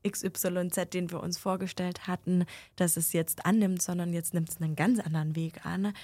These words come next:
Ähm, informier dich über Podcasts, über, äh,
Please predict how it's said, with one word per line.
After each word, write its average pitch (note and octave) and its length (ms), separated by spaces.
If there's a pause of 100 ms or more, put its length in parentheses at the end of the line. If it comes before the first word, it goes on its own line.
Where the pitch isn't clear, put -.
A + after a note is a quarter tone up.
(420)
Ähm, F#3+ 180
informier G3+ 560
dich G#3+ 460 (100)
über G#3+ 480
Podcasts, G3 720
über, G3+ 500 (440)
äh, F#3 460